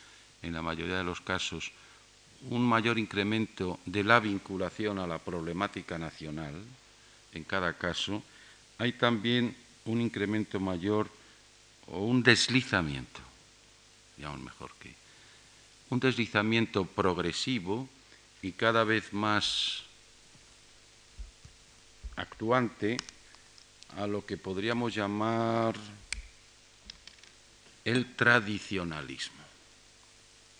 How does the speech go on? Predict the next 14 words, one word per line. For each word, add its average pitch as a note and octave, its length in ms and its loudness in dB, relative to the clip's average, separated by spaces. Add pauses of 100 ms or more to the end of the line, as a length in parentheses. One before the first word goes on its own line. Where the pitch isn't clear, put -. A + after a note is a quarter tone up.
(500)
No C#3+ 240 2
pocos C#3 300 0
de B2 80 0
estos A#2+ 220 -2
movimientos A2 800 0 (720)
que F2+ 760 -2
en D#2+ 260 -10
su - 140 -6
inicio A#2 580 0
y F2+ 160 -2
en G#2 80 0
sus - 220 -6
primeras A2 680 0
manifestaciones, F#2 1000 -2